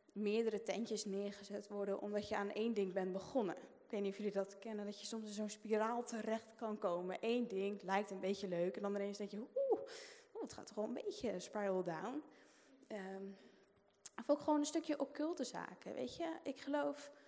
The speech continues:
dat de grootste vraag, dat zei, eh, zei Lucas ook, hij zegt, "De grootste vraag die mensen hebben is, ja, wie ben ik?" We doen allemaal leuke testjes van die, eh, cirkels, weet je wel, "Welke kleur ben jij?" "Ik ben heel rood en heel geel."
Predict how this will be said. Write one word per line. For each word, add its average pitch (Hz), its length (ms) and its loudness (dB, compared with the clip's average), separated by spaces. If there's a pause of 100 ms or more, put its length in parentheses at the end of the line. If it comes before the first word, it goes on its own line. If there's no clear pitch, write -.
(360)
dat 269 160 -2
de 269 80 -6
grootste 302 420 4
vraag, 262 460 0
dat 220 120 -10
zei, 233 380 2
eh, 226 160 0
zei 226 200 -2
Lucas 302 300 -2
ook, 294 180 2
hij 226 120 -2
zegt, - 240 -8
"De 214 80 -2
grootste 262 440 2
vraag 220 300 2
die 233 140 -6
mensen 214 300 -4
hebben 220 260 2
is, 202 220 -2 (720)
ja, 202 180 -4
wie 175 160 -2
ben 240 220 0
ik?" - 200 -6 (840)
We 220 80 -6
doen 226 260 2
allemaal 320 520 4
leuke 233 440 4
testjes - 680 -2 (500)
van 190 240 -4
die, 175 220 0
eh, 180 220 -2
cirkels, 262 640 -4
weet 226 160 -2
je - 20 -12
wel, 240 140 -4
"Welke 196 260 -2
kleur 247 380 2
ben 233 140 6
jij?" 240 280 -4
"Ik 240 80 -6
ben 208 100 0
heel 214 220 -4
rood 220 260 -2
en 240 80 2
heel 214 160 -4
geel." 220 520 -4